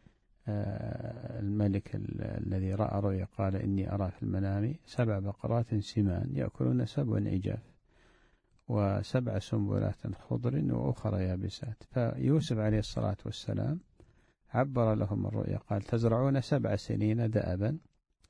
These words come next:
فما حصدتم فذروه في سنبله إلا قليلا مما تأكلون". هذه السبع بقرات السمان.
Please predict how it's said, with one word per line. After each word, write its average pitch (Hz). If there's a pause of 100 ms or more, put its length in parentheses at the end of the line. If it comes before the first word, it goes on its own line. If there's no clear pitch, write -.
(320)
فما 127
حصدتم 117
فذروه 117
في 113
سنبله 120
إلا 135
قليلا 120
مما 104
تأكلون". - (1000)
هذه 101
السبع 104
بقرات 101
السمان. 98